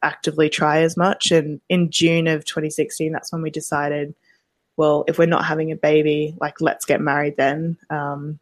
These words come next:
'cause we'd been engaged for about a year and a half now. Um, and we'd gone back and forth between sort of what kind of wedding and things we wanted to do and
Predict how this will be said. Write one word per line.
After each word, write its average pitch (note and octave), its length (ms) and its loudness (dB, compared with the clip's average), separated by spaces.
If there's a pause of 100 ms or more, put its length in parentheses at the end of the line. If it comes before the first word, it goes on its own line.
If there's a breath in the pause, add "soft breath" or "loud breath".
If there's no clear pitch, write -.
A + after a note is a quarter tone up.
'cause E3 160 -4
we'd D#3+ 180 0
been D3+ 360 0 (540)
engaged F3 360 4
for F3 60 0
about D#3+ 160 2
a D#3 60 2
year D#3 140 0
and D#3 100 -4
a - 20 -6
half G3+ 300 2
now. F3 380 4 (500 loud breath)
Um, D3+ 580 -4
and D3+ 500 -6
we'd D#3+ 180 -2
gone E3 220 4
back D3+ 200 -2
and D#3 120 -2
forth D#3 280 0
between D3+ 360 -4
sort D#3+ 140 -6
of D3+ 80 -4
what - 160 -6
kind - 160 -8
of D3+ 140 -8
wedding D3+ 340 -2
and D3 120 -8
things D3+ 280 -6
we D3+ 100 -2
wanted D3 280 -6
to D#3+ 100 -12
do D3+ 460 2
and D3+ 340 -6